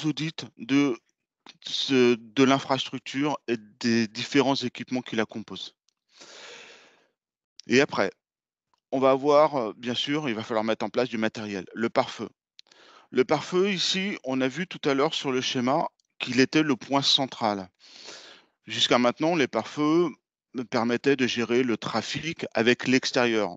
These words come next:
donc via, euh, une connexion Internet. Ces connexions Internet sont en dix mégas, en cent mégas, en un giga, euh, rarement plus. Il y a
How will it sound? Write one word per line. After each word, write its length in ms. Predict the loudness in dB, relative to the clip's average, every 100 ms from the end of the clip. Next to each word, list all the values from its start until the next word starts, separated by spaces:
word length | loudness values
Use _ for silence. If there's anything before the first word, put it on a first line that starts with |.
| -8
donc 280 | -6 -6
via, 520 | -6 2 4 6 4 2
euh, 260 | -2 0 0
une 120 | -2
connexion 440 | -2 0 0 -2
Internet. 380 | -2 -2 -4 -6 -12 _ -20 -18 -20 -20 _
Ces 180 | -2 2
connexions 420 | 4 4 2 0
Internet 440 | 0 0 0 -2
sont 400 | -2 -4 -2 -2 -4
en 140 | -4
dix 160 | -2 2
mégas, 440 | 2 4 4 4 2
en 100 | -4
cent 200 | -4 -4
mégas, 460 | -2 0 2 2 -2
en 140 | -6
un 80 | -6
giga, 540 | -6 -6 -2 0 0 -2 _ _ _ _ _ -10
euh, 240 | -6 -4
rarement 520 | -4 0 -2 0 -6 -4
plus. 400 | -4 -4 -6 -14 _ -4
Il 80 |
y 20 |
a 60 | -4